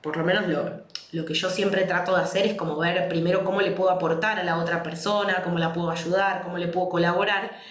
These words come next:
porque eso indefectiblemente hace que te registren. Pero bueno,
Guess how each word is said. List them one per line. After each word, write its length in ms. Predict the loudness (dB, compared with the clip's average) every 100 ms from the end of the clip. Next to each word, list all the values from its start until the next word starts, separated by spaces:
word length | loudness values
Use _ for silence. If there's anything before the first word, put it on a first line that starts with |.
| -18 -2
porque 240 | 2 2
eso 120 | 2 2
indefectiblemente 1120 | 2 0 -2 -2 -2 0 0 0 0 0 0
hace 640 | -2 -2 0 2 2 -4 -8
que 80 | -6
te 120 | -2
registren. 760 | -4 -2 -2 -2 -2 -4 -4 -8 -18 -20 _
Pero 220 | 0 2
bueno, 240 | 2 0